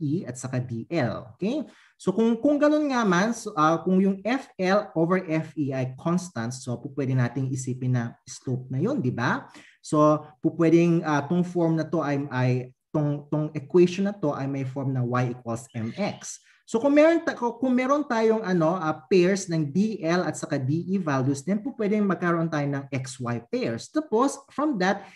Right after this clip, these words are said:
ipapa-plot natin sa mga estudyante itong mga X Y pairs na yun. At saka makikita nila na yung slope ng line ay magiging, uh, ay, ay yung ratio ng F sub L over F E. So anong gusto kong iparating dito?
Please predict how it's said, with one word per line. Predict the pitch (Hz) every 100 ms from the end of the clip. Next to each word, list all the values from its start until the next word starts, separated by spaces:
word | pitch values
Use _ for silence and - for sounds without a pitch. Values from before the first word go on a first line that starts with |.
| _
ipapa-plot | - 196 196 196 208 202 - 254 269
natin | 220 190 190
sa | 190 190
mga | 175 170
estudyante | - 135 139 131 131 143
itong | 143 143
mga | 139 139 -
X | 131 127 -
Y | 139 135 131
pairs | 143 123 127
na | 143
yun. | 131
At | 127
saka | 160
makikita | 147 147 160 202 214
nila | 240 240 165 160 208 - -
na | - 165
yung | 185 190
slope | - 202 196 196
ng | 170 170
line | 156 143 147
ay | 143 147
magiging, | 143 135 123 123 139 156 156
uh, | 135 123 120
ay, | 123 131 135
ay | 139 151
yung | 143
ratio | 139 131 - 131
ng | 123 -
F | 113 -
sub | - 113 98
L | 113 113
over | 107 104 98 104
F | 98 _ -
E. | 147 - - _ _ _ _ _ _ - - - -
So | 277
anong | 330 294
gusto | 294 294
kong | 285 220
iparating | 196 175 170 185 180
dito? | 151 131 131 160 131 -